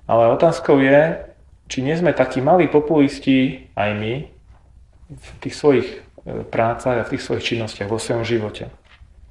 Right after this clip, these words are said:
Kedy robíme nie to, čo vieme, že je správne, to, čo chce Boh,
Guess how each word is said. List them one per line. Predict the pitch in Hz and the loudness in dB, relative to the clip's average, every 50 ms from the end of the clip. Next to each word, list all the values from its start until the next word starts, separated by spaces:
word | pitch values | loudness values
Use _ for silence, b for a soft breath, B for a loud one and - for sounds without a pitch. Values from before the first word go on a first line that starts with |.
| - _ _ _ _ _ _ | -20 _ _ _ _ _ _
Kedy | - - 131 127 131 | -4 -2 2 4 6
robíme | 156 175 170 175 165 151 135 135 | 6 8 8 6 6 6 4 4
nie | 143 175 208 | 4 4 4
to, | - 160 143 | 2 0 0
čo | - 139 | 0 2
vieme, | 117 135 143 143 139 123 | 4 4 6 6 4 4
že | 123 120 110 | 2 0 -2
je | - - | -2 0
správne, | - - 127 123 131 139 151 160 156 - | 2 4 6 6 6 4 4 2 2 2
to, | - 135 | 0 -2
čo | - 139 - | 0 -2 -6
chce | - - - 104 | -4 -4 -4 -2
Boh, | 98 101 117 143 160 165 - - - | 0 2 4 4 2 0 -4 -10 -16